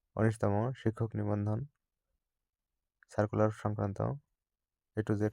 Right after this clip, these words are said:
আপনাদের সাথে শেয়ার করি। আশা করি আপনারা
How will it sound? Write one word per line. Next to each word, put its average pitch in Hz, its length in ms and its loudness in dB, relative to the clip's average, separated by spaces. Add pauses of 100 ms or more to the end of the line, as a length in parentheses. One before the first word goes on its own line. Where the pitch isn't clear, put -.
আপনাদের 101 340 0
সাথে 107 200 -2 (300)
শেয়ার 101 260 4
করি। 90 180 -6 (840)
আশা - 240 -2
করি 110 200 0
আপনারা 104 280 0